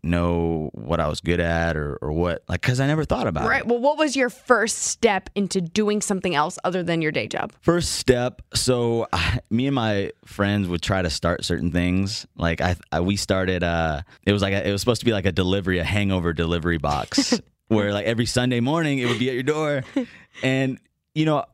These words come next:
Speaker 1: what that taught me is that if you don't really love it, like, you won't put in the work.
Speaker 2: But that, and that's the thing, you learned something from that.
Speaker 1: From
Speaker 2: Even
Speaker 1: just
Speaker 2: if it was, like, something small or whatever, you one hundred percent took something from that.
Speaker 1: Hundred percent, yeah.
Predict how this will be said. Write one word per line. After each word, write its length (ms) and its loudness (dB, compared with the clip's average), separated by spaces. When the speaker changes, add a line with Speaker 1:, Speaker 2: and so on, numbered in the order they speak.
Speaker 1:
what 240 0
that 220 0
taught 160 0
me 100 2
is 120 2
that 120 2
if 100 -2
you 60 0
don't 160 2
really 180 2
love 280 0
it, 240 0
like, 160 0
you 160 0
won't 160 0
put 100 2
in 120 2
the 60 2
work. 360 0
Speaker 2:
But 100 4
that, 220 2
and 160 2
that's 180 0
the 60 -4
thing, 240 2
you 100 0
learned 320 2
something 400 0
from 360 0
that. 260 -2
Speaker 1:
From 140 4
Speaker 2:
Even 160 4
Speaker 1:
just 140 0
Speaker 2:
if 40 0
it 140 2
was, 280 0
like, 200 2
something 240 -2
small 440 2
or 40 0
whatever, 400 2
you 120 0
one 260 2
hundred 340 2
percent 360 0
took 240 0
something 420 0
from 280 -8
that. 200 -12
Speaker 1:
Hundred 260 0
percent, 380 -2
yeah. 260 2